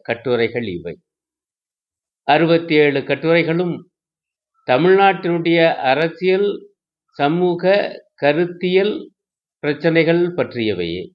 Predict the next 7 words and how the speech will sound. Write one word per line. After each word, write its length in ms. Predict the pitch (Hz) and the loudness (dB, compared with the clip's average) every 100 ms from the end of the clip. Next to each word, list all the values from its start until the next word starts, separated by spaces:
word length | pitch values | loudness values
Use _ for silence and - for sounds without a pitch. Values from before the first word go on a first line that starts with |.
| _ | _
அதிலே 420 | - 165 175 175 165 170 170 | 0 2 4 6 6 4 0
இருக்கக்கூடிய 640 | 170 180 180 226 220 202 190 | -2 -2 -2 -2 -2 0 0
கடைசி 560 | - 143 165 214 220 214 160 | 0 0 2 2 0 0 2
ஆறு 260 | 147 185 202 | 4 2 0
கட்டுரைகள் 640 | 196 156 160 127 117 107 95 - _ _ _ _ _ _ _ - | -4 -4 -2 -2 -2 -4 -10 -16 _ _ _ _ _ _ _ -6
மிக 360 | 170 202 311 311 | -2 2 0 0
குறிப்பாக 640 | 202 190 185 175 135 117 | -2 0 -2 0 2 2